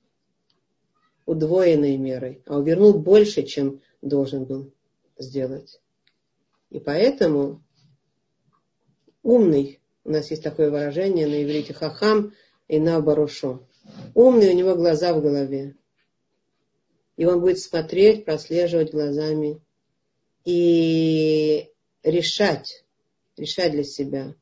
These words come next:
какой мерой возвращать, возвращать ли вообще, насколько и как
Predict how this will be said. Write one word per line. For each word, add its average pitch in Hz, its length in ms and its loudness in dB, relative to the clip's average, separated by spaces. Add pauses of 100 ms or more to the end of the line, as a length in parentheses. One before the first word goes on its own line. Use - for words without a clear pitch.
(1400)
какой 196 460 2
мерой 180 360 2
возвращать, 160 880 -4
возвращать 151 600 -2
ли 147 80 -2
вообще, 160 760 -4 (300)
насколько 160 1080 -2 (460)
и 160 160 -6
как 220 420 0